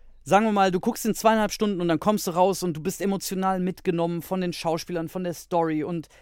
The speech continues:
natürlich auch die Optik und eben auch vielleicht von der Musik oder sowas, ne?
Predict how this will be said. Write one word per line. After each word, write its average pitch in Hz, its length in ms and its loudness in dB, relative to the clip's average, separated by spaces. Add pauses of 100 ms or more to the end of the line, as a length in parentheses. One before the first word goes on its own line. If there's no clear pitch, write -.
natürlich 180 400 -4
auch 180 120 -6
die - 200 -8
Optik 165 360 -4
und 202 180 0
eben 202 160 -2
auch 190 160 0
vielleicht 185 360 0
von 196 140 -2
der 180 100 0
Musik 151 440 -2
oder 147 200 0
sowas, 139 360 -2
ne? 151 220 -2